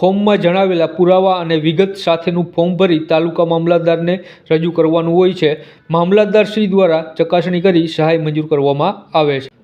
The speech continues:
હવે મિત્રો, મામલતદાર ઓફિસે પણ તમે આ ફોર્મ જમા કરાવીને અરજી કરી શકો છો. સાથે સાથે તમારા ગ્રામની અંદર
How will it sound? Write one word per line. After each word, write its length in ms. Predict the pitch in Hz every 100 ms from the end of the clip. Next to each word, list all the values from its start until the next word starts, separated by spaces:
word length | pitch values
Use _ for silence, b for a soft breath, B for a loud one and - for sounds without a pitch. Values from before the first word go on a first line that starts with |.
| -
હવે 280 | 156 185 190
મિત્રો, 460 | 196 202 190 196 - - _ _
મામલતદાર 420 | 156 160 180 180
ઓફિસે 400 | 175 170 170 185
પણ 200 | 180 180
તમે 220 | 175 180 175
આ 80 |
ફોર્મ 320 | 170 170 170 160
જમા 260 | 160 165 165
કરાવીને 540 | 165 180 170 151 156 156 B B _ -
અરજી 260 | 160 156
કરી 200 | 175 175
શકો 240 | 175 175 180
છો. 120 | 180
સાથે 340 | 175 170 170 196
સાથે 320 | 202 196 175 180 B B -
તમારા 400 | 170 170 180 180 - - -
ગ્રામની 400 | 160 170 180 185
અંદર 240 | 190 175